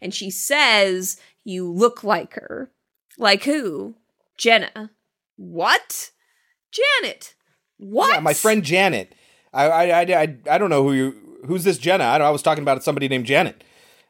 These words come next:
Speaker 2: And it's like, "No, you said Jenna. You know my sister. Where is she? I haven't seen her in six years since she left a baby in my apartment."
Speaker 1: Yeah, I mean, this movie is just a formula. It is
Speaker 2: Yes.
Speaker 1: just scene to scene to scene.
Speaker 2: <laughs> I wrote down somewhere around here,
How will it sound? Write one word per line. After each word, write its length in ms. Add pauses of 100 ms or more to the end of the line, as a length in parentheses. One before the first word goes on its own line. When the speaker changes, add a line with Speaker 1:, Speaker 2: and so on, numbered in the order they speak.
Speaker 2:
And 120
it's 100
like, 120
"No, 200
you 200
said 300
Jenna. 300
You 220
know 300
my 240
sister. 440 (200)
Where 240
is 140
she? 140
I 80
haven't 200
seen 180
her 80
in 100
six 420
years 260
since 140
she 160
left 220
a 60
baby 560
in 180
my 140
apartment." 600
Speaker 1:
Yeah, 280 (180)
I 100
mean, 280
this 200
movie 460
is 240
just 400
a 60
formula. 720
It 160
is 0
Speaker 2:
Yes. 240
Speaker 1:
just 240
scene 380
to 100
scene 340
to 80
scene. 600
Speaker 2:
<laughs> 60
I 80 (120)
wrote 180
down 240
somewhere 400
around 380
here, 320